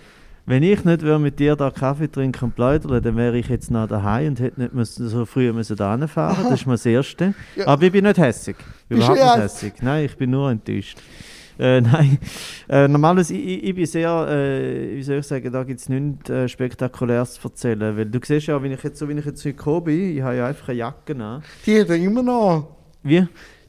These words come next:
Speaker 2: Die
Speaker 1: Die
Speaker 2: hast
Speaker 1: haben
Speaker 2: du
Speaker 1: immer
Speaker 2: immer
Speaker 1: noch
Speaker 2: noch
Speaker 1: an.
Speaker 2: an.
Speaker 1: Ja, weißt du, das ist so wie
Speaker 2: Du dürftest sie auch abziehen jetzt.
Speaker 1: Nein, jetzt, jetzt mag ich nicht mehr.
Speaker 2: Okay.
Speaker 1: Nein, es ist ja, äh, man sagt immer über, über, dass, äh, Frauen so ein Täschchen haben. Das ist natürlich ein Stereotyp, dass alle,
Speaker 2: Hm.
Speaker 1: dass da alles drin ist. Aber bei mir ist kein Stereotyp, dass ich eine Jacke habe,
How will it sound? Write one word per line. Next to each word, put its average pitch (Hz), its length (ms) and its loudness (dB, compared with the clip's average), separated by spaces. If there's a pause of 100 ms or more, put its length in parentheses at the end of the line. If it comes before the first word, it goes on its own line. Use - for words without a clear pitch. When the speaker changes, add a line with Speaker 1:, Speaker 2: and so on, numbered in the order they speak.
Speaker 2:
Die 160 140 2
Speaker 1:
Die 135 100 6
Speaker 2:
hast 135 60 8
Speaker 1:
haben 139 80 6
Speaker 2:
du 139 80 6
Speaker 1:
immer - 140 6
Speaker 2:
immer - 100 4
Speaker 1:
noch 127 60 4
Speaker 2:
noch 123 80 4
Speaker 1:
an. 127 60 6
Speaker 2:
an. 131 100 6
Speaker 1:
Ja, 147 80 4
weißt 156 180 0
du, 160 40 2
das 147 120 -2
ist 147 140 -2
so 147 80 0
wie 165 100 4
Speaker 2:
Du 180 80 -4
dürftest 202 560 0
sie 180 100 0
auch 156 220 0
abziehen 175 480 -6
jetzt. 131 80 0
Speaker 1:
Nein, 139 220 2
jetzt, 143 240 -4
jetzt 131 200 -10
mag 113 160 -2
ich 107 80 -4
nicht 101 120 -2
mehr. 98 180 -6
Speaker 2:
Okay. 151 320 -2 (160)
Speaker 1:
Nein, 147 160 2
es 170 100 -2
ist 170 140 -6
ja, 160 200 0
äh, 139 240 -4
man 135 140 -8
sagt 143 280 -6
immer 151 160 -4
über, 131 200 -10
über, 127 360 -6
dass, 120 260 -10
äh, 113 160 -4
Frauen 120 380 -2
so 117 120 -8
ein 117 80 -2
Täschchen 120 540 -4
haben. 123 160 2
Das 110 180 -4
ist 113 60 -8
natürlich 110 260 -10
ein 110 80 -2
Stereotyp, 107 720 -4
dass - 240 -10
alle, 107 220 0
Speaker 2:
Hm. 110 300 -4
Speaker 1:
dass 110 380 -14
da 110 120 -4
alles 113 160 -6
drin 127 200 -2
ist. - 240 -8
Aber 113 200 -4
bei 113 100 -2
mir 127 160 0
ist 127 140 -6
kein 123 180 -2
Stereotyp, 117 560 -4
dass 110 160 -4
ich 113 100 -4
eine 110 120 0
Jacke 113 400 -2
habe, 113 180 -2